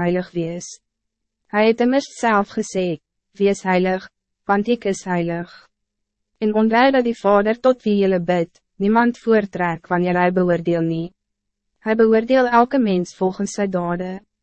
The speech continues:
Daarom moet julle julle eerbied vir hom wys met julle leefstyl, al is julle uitlanders. Julle weet mos dat God betaal het om julle los te koop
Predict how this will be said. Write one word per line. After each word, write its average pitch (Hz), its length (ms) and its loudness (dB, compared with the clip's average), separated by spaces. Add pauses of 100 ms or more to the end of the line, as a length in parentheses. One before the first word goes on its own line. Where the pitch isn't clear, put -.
(140)
Daarom 254 400 4
moet 294 140 0
julle 233 220 4
julle 214 180 4
eerbied 185 460 -2
vir 185 120 -4
hom 190 180 -2
wys 202 340 -2
met 214 160 -6
julle 214 200 2
leefstyl, 170 720 -2 (280)
al 185 180 2
is 180 220 -4
julle 180 220 0
uitlanders. 170 920 -6 (680)
Julle 240 240 2
weet 220 280 0
mos 202 320 2
dat 214 180 -2
God 214 280 -2
betaal 175 480 -2
het 180 180 -4
om 190 100 0
julle 208 220 2
los 180 320 0
te 247 80 -6
koop 180 340 -4